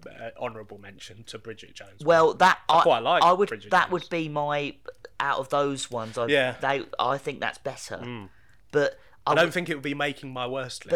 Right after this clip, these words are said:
Speaker 1: list.
Speaker 2: they, they, they
Speaker 1: Yeah.
Speaker 2: wouldn't. Um, none of them would. Uh, I,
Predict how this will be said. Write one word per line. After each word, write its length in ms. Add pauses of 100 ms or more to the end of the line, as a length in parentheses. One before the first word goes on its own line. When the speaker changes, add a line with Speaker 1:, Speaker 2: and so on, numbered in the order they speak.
Speaker 1:
list. 20
Speaker 2:
they, 180
they, 220
they 160
Speaker 1:
Yeah. 60
Speaker 2:
wouldn't. 500
Um, 500
none 260
of 120
them 420
would. 240 (160)
Uh, 80 (200)
I, 140